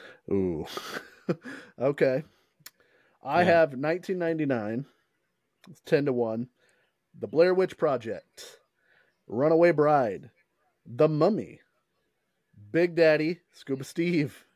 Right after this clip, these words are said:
Speaker 1: damn you.
Speaker 2: Oh, shit. <laughs>
Speaker 1: Tarzan, The Matrix, Toy Story
Speaker 2: <laughs>
Speaker 1: two, Austin Powers, The Spy Who Shagged Me,
Speaker 2: <laughs>
Speaker 1: The S-, <laughs> The Sixth Sense, and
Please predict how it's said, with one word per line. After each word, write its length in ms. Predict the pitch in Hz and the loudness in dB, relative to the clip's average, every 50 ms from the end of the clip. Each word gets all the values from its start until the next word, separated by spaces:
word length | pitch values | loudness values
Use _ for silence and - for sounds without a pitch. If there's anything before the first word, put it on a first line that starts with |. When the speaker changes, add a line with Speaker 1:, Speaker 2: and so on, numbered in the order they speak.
| _ _ - | _ _ -4
Speaker 1:
damn 260 | 139 160 165 151 160 | 0 0 2 2 0
you. 160 | 143 127 135 117 - | -2 -2 -4 -4 -6
Speaker 2:
Oh, 80 | 135 120 - | -8 -10 -10
shit. 560 | - - - - 135 127 120 123 120 117 120 117 | -10 -10 -10 -8 -8 -6 -6 -6 -6 -8 -8 -8
<laughs> 600 | 135 120 123 113 - 143 131 127 - 135 127 123 | -6 -6 -6 -6 -6 -6 -4 -6 -6 -6 -2 0
Speaker 1:
Tarzan, 680 | 175 175 196 214 202 165 147 165 135 123 107 95 - 480 466 440 - - - - _ _ _ _ _ 117 | 2 4 4 4 2 2 0 -2 -2 -2 -4 -8 -10 -12 -14 -14 -16 -20 -20 -20 _ _ _ _ _ -20
The 560 | 120 120 156 165 185 196 202 208 202 208 196 | -4 0 2 4 6 6 6 6 4 0 -2
Matrix, 920 | - 139 147 156 151 - - 135 107 - - _ - - - - - - _ _ _ _ _ - - - - - - _ _ _ _ | -4 -4 -2 -2 -2 -4 -6 -8 -8 -8 -10 _ -20 -18 -18 -18 -20 -20 _ _ _ _ _ -20 -20 -20 -20 -20 -20 _ _ _ _
Toy 220 | - 175 180 190 190 | 0 4 4 6 4
Story 380 | - - 170 156 139 131 123 - | 4 0 0 0 0 0 -2 -4
Speaker 2:
<laughs> 40 | - | -4
Speaker 1:
two, 360 | - 131 110 95 90 80 - _ _ _ _ _ _ _ _ _ _ _ _ - | -4 -4 -4 -4 -6 -10 -14 _ _ _ _ _ _ _ _ _ _ _ _ -4
Austin 400 | 147 165 180 175 - 196 175 170 | 0 0 0 0 0 -2 -4 0
Powers, 580 | 175 180 170 175 165 156 127 104 87 - - - - | 2 4 4 4 4 2 0 -2 -6 -12 -16 -12 -12
The 80 | 120 | -12
Spy 340 | - - - 151 151 156 151 | -10 -6 -4 -2 0 0 0
Who 160 | 143 151 139 | 0 -2 -2
Shagged 480 | - - - 160 180 208 180 180 147 123 120 | -2 0 2 4 4 4 2 0 -2 -6 -8
Me, 200 | 110 107 104 107 - - - _ _ _ _ _ _ _ 190 | -8 -8 -8 -10 -12 -16 -18 _ _ _ _ _ _ _ -16
Speaker 2:
<laughs> 540 | 208 - _ _ _ _ _ _ _ _ _ | -16 -16 _ _ _ _ _ _ _ _ _
Speaker 1:
The 360 | - 127 127 131 143 143 135 | -16 -4 0 2 4 4 4
S-, 320 | 135 - - - - - 143 - 170 127 110 - | 2 0 -6 -12 -16 -12 -4 -2 -2 -2 -2 -4
<laughs> 220 | 127 - - - - | -10 -18 -18 -2 2
The 140 | 147 151 | 2 2
Sixth 460 | 151 - - 196 196 196 - - - - | 2 2 2 2 2 2 2 -4 -6 -4
Sense, 560 | 208 190 175 160 147 117 - - - - - _ _ _ _ _ - | 0 2 2 0 0 -4 -10 -18 -20 -20 -20 _ _ _ _ _ 0
and 560 | 180 196 202 196 185 165 147 143 143 139 - | 0 2 4 4 4 2 2 0 -2 -6 -8